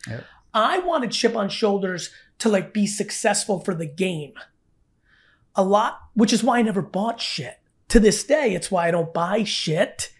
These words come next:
Speaker 2: 'cause I don't want the proxy. I didn't want the Mercedes or B M W or Rolex or house in the fucking,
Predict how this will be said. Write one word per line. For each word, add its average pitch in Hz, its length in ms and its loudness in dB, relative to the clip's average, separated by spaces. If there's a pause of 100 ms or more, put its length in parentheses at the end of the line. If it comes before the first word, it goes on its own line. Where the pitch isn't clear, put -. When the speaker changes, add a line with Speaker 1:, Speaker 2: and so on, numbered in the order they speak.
(400)
Speaker 2:
'cause 202 160 4
I 214 100 6
don't 320 180 2
want - 180 0
the - 40 -6
proxy. 196 680 -2
I 202 80 2
didn't 330 140 0
want 247 160 -4
the 160 200 0
Mercedes 220 540 0
or 240 60 0
B 202 140 0
M 190 120 2
W 175 400 -2 (240)
or 185 120 4
Rolex 190 640 2 (220)
or 190 140 4
house 185 360 0
in 180 260 -2
the 175 60 -4
fucking, 160 520 -2